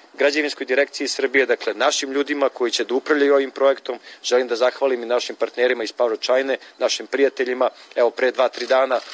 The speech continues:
otvorili smo zajedno sa njima obilaznicu, deo obilaznice oko Beograda. Evo, sad dobili su šansu da se pokažu i na ovom projektu. Dakle, radi se, gradi se, od ovoga svi građani Srbije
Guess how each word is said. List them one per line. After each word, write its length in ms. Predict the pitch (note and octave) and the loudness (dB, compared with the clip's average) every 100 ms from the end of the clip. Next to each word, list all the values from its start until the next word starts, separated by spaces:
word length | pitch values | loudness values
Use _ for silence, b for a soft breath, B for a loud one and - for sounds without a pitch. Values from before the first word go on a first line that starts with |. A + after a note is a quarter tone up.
| - | -6
otvorili 440 | G#2+ - C3 C3 B2 | -4 2 2 2 0
smo 180 | - | -2
zajedno 300 | A2+ B2+ A#2+ | 0 2 2
sa 160 | A2+ - | -2 -8
njima 180 | B2 A#2+ | -4 -4
obilaznicu, 640 | G#2 A#2+ A#2 A2 - G#2+ B B - | 0 2 2 -2 -10 -10 B B -4
deo 160 | - B2 | 2 2
obilaznice 560 | A2+ A#2+ A#2 A2 G#2 G2 | 2 0 -2 -2 -8 -8
oko 160 | - | -4
Beograda. 480 | F#2+ A2+ B2 C3+ B2+ B B | 0 2 2 0 -2 B B
Evo, 180 | A2 A2+ | 0 0
sad 180 | - A#2+ | 0 0
dobili 280 | B2+ B2 A#2+ | 0 0 -4
su 140 | A#2 | -4
šansu 340 | - B2 A#2+ | -2 -2 -2
da 40 | A#2 | -6
se 120 | A2 | -4
pokažu 480 | - A#2+ B2+ A2 A#2 B - | -2 -2 -2 -4 -6 B -4
i 120 | C#3+ | 0
na 120 | B2 | 2
ovom 140 | C3 B2 | 2 0
projektu. 540 | - C3 B2+ - B2 B B B | 2 2 0 -4 -8 B B B
Dakle, 360 | A#2 A2+ A#2 G2+ - | -4 0 0 0 -2
radi 340 | C3 E3 D3+ | 0 2 0
se, 280 | C#3+ C3 A#2 - | -4 -2 -4 -2
gradi 340 | A#2+ D3 D3 | 0 0 -2
se, 260 | C3 - B2 - | -4 0 -2 -2
od 180 | - G#2 | -4 2
ovoga 400 | C#3+ D#3 C3+ C3 - | 4 4 0 -2 -4
svi 280 | - - D#3+ | -6 -2 0
građani 380 | C#3 C#3+ B2+ A#2+ | 2 0 -2 -6
Srbije 400 | - A#2 A#2+ A2+ | -8 -6 -4 -4